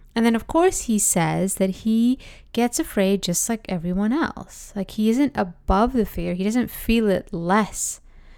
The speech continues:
than you or me. He just doesn't act from that scared place.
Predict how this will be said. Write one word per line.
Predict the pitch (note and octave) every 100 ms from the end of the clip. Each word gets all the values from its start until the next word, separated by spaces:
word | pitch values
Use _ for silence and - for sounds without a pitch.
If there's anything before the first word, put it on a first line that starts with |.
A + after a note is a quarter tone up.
| - -
than | F#3+
you | F#3+ F#3
or | E3+
me. | F#3+ A3 E3 F#3 - - -
He | G#3+
just | G3 G#3
doesn't | A#3 A#3+ - -
act | G#3 G3+ -
from | - G#3+ G3
that | F#3+ -
scared | - F3 F3
place. | - G#3 - F#3 -